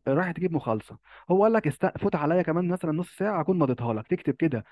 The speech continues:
"افوت عليه كمان نص ساعه اكون مخلصها لي"، وبعدين تقعد تراجع كده انت عملت ايه. اوعى تسافر من مكان لمكان او تخلص من جهه لجهه غير لما تخلص ايه، كل حاجه انت ايه معاك يعني. اتفقنا؟ وما تنساش ان انت تصور الورق ده،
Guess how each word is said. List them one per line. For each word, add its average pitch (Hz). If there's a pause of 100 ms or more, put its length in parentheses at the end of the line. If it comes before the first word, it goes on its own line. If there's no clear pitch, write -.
(140)
"افوت 143
عليه 120
كمان 131
نص 127
ساعه 147
اكون 139
مخلصها 110
لي"، - (280)
وبعدين 139
تقعد 151
تراجع 143
كده 143
انت 123
عملت 120
ايه. 104
اوعى 185
تسافر 202
من 135
مكان 165
لمكان 156
او 131
تخلص 160
من 123
جهه 156
لجهه 160
غير 147
لما 131
تخلص 147
ايه، 151 (300)
كل 151
حاجه 139
انت 123
ايه 131 (320)
معاك 98
يعني. -
اتفقنا؟ 180 (280)
وما 127
تنساش 147
ان 165
انت 165
تصور 160
الورق 135
ده، 147